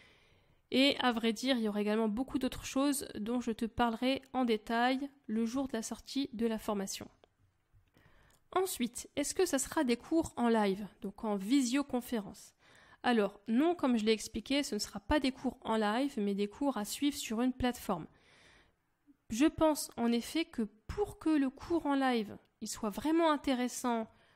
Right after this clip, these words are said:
notamment sur le plan financier pour l'apprenant, il faut déjà qu'il acquiert une base solide en dalija et que son cerveau se familiarise avec ce dialecte. Il faut qu'il ait acquis également du vocabulaire, pas mal d'éléments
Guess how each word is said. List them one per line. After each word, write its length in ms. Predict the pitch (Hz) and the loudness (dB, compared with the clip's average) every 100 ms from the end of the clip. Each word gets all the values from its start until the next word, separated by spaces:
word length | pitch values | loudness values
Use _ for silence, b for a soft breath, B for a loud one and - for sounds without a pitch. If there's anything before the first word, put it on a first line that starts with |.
| b - | b -2
notamment 440 | 262 262 269 277 | 0 2 2 2
sur 200 | 262 226 | 0 -4
le 40 | |
plan 220 | 208 233 220 | -2 -4 -4
financier 760 | - 311 302 302 - - 277 | -4 0 2 2 -2 -4 -4
pour 300 | 269 - 214 | -6 -10 -6
l'apprenant, 560 | 202 196 - 214 247 349 b b b b b | -4 -6 -2 0 0 -2 b b b b b
il 100 | 214 | -10
faut 160 | - 240 | -2 2
déjà 260 | 240 247 | 2 2
qu'il 240 | 302 - 233 | -4 0 0
acquiert 400 | 233 - 311 294 - | 0 0 0 0 -4
une 180 | 233 220 | -4 0
base 320 | 240 254 254 - | 2 2 0 -12
solide 640 | - - 269 262 277 277 - | -10 -2 2 4 2 -2 -8
en 140 | 233 | -6
dalija 480 | 233 233 240 226 190 - b b b b b b | 0 2 2 0 -4 -6 b b b b b b
et 220 | 233 254 254 _ | 0 0 -2 _
que 240 | - 240 233 | -4 0 0
son 200 | - 226 | -2 -6
cerveau 480 | - - 214 233 302 | -4 -2 -2 -2 -4
se 160 | - | -4
familiarise 760 | 220 - 240 240 226 220 269 262 | -8 -2 2 2 2 0 0 0
avec 220 | 220 233 | -2 -4
ce 120 | - | -4
dialecte. 600 | 214 233 247 202 - - _ b b b b - | -2 0 0 -2 -8 -16 _ b b b b -10
Il 80 | |
faut 220 | 190 - 226 | -10 -6 -6
qu'il 220 | - 220 | -2 2
ait 80 | 214 | 2
acquis 260 | 220 - | 2 0
également 380 | 277 214 214 233 | 0 2 0 0
du 180 | 208 208 | 0 0
vocabulaire, 800 | 214 269 277 254 285 254 202 - _ _ | 0 2 2 2 2 2 0 -8 _ _
pas 140 | - 254 | 0 4
mal 180 | 262 | 4
d'éléments 500 | 240 220 214 233 277 | 4 2 2 2 2